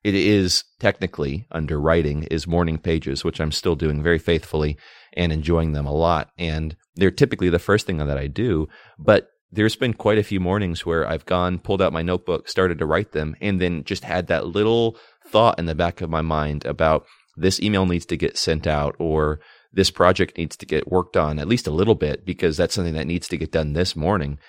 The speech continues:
And I'll just stop writing my morning pages and get that done because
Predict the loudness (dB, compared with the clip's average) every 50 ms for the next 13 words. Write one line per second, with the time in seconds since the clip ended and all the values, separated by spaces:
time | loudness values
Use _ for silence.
0 | _ -2 2 2 2 2 2 -2 -2 0 0 0 0 2 2 0 2 2 0 -2
1 | -2 -2 -2 -2 -4 -4 -4 -2 -2 -2 -2 -2 -4 -4 -2 -2 -4 -2 -4 -6
2 | -6 -4 -4 -4 -2 -2 -2 -2 -2 -2 -4 -4 0 0 0 2 2 0 -2